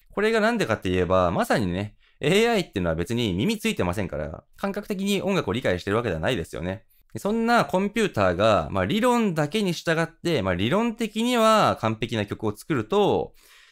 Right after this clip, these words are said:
どうも人間が聴いた時に感覚的に変な曲になっちゃう。つまり音楽っていうのは、言葉で表せない部分にも大事な部分っていうのはあるんですよね。本には書けないんだけども、ここはなんとなく感覚的にやっぱり理解してくれよっ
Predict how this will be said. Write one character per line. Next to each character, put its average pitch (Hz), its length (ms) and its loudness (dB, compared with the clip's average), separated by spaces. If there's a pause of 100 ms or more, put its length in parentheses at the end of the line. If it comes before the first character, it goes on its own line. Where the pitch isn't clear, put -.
ど 262 260 2
う - 20 0
も 196 100 2
人 165 260 2
間 190 220 0
が 185 80 0
聴 180 180 -8
い 170 40 -6
た 190 100 0
時 185 160 -4
に 92 80 -4
感 202 240 -4
覚 220 160 -8
的 214 220 -2
に 196 80 2
変 214 200 0
な 123 80 0
曲 104 200 -4
に 90 60 -2
な 87 100 -2
っ - 80 -12
ち - 100 -10
ゃ - 20 -10
う。 - 100 -16 (380)
つ - 140 -8
ま 190 80 2
り 120 100 2
音 190 200 0
楽 110 180 -4
っ 104 40 -6
て - 120 -8
い 85 60 -2
う - 20 -2
の 85 80 -2
は、 120 300 0 (260)
言 226 240 -4
葉 262 120 0
で 208 80 0
表 165 340 2
せ 196 120 0
な 156 100 2
い 101 80 2
部 101 100 0
分 87 220 -2
に 123 100 -2
も 185 420 0 (140)
大 156 160 2
事 202 80 -2
な 196 80 0
部 214 80 0
分 151 140 0
っ - 20 -8
て - 80 -8
い 85 40 -2
う - 20 -2
の 78 80 -2
は 107 80 -4
あ 147 40 0
る 156 80 -2
ん 95 60 -4
で - 60 -8
す - 100 -16
よ 82 80 -10
ね。 107 200 -8 (120)
本 240 380 -2
に 220 100 0
は 170 160 0
書 110 80 -4
け 208 140 -2
な 190 100 2
い 139 60 2
ん 123 80 -2
だ 175 100 -2
け 165 100 -2
ど 113 140 0
も、 117 460 -2 (240)
こ - 140 -16
こ 214 100 2
は 220 100 4
な 185 140 2
ん 208 60 -2
と 220 100 -2
な 220 100 0
く 151 140 -2
感 185 200 -4
覚 202 160 -6
的 202 200 -4
に 208 280 0
や 117 120 0
っ - 60 -14
ぱ - 100 -12
り 113 60 -4
理 147 120 -4
解 175 160 -2
し - 60 -10
て 123 60 -6
く - 140 -6
れ 160 80 0
よ 123 120 0
っ - 100 -12